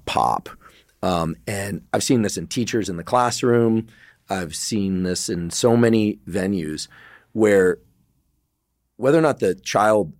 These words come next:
understands that they're somehow controlling the situation or not, that there's just an inherent fear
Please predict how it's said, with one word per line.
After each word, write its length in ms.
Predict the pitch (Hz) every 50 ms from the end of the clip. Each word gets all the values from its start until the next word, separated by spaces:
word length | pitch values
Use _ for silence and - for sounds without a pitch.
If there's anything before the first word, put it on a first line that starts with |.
| _ -
understands 800 | 92 87 85 85 - - - 95 87 92 95 104 117 120 120 - -
that 200 | 120 110 - 101
they're 340 | 104 107 107 107 107 - - _ _ _ _ -
somehow 300 | - - 101 104 104 104
controlling 380 | - 101 95 - 110 104 101
the 60 | 98
situation 500 | - - 110 - - 104 95 - - 101
or 40 | 87
not, 320 | 85 90 98 113 117 - -
that 120 | 101 - - _
there's 200 | - 101 95 85
just 200 | - 127 117 -
an 80 | 113 95
inherent 520 | 90 85 80 80 - 101 110 110 - -
fear 600 | - - - - - 110 104 101 92 76 71 -